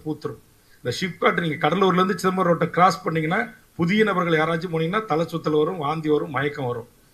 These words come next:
நானும் என்னுடைய அத்தனை அதிகாரி என்னுடைய நாற்பது ஆண்டுகள் அரசியல் வாழ்வுல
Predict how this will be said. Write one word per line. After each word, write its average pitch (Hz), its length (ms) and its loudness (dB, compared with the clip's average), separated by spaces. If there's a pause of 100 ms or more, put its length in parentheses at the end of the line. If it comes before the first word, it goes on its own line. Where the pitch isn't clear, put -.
(400)
நானும் 175 440 2
என்னுடைய 170 340 2
அத்தனை 185 340 0
அதிகாரி 175 340 2
என்னுடைய 160 280 2
நாற்பது 151 420 -2
ஆண்டுகள் 139 280 -2
அரசியல் 180 420 -4
வாழ்வுல 156 540 0